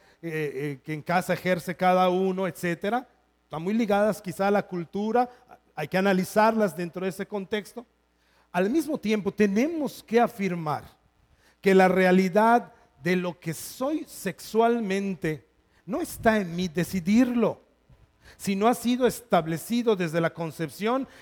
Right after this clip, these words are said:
y hay solo dos categorías. O soy varón con todo lo que esto implica, o soy mujer con todo lo que esta,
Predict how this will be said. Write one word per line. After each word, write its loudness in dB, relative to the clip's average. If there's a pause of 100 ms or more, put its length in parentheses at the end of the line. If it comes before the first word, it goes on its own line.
y 0
hay 2
solo 4
dos -4
categorías. 2 (400)
O -6
soy -2
varón 2
con -10
todo -2
lo 0
que -4
esto -8
implica, -2 (180)
o -6
soy -2
mujer -2
con -8
todo -8
lo -8
que -6
esta, -10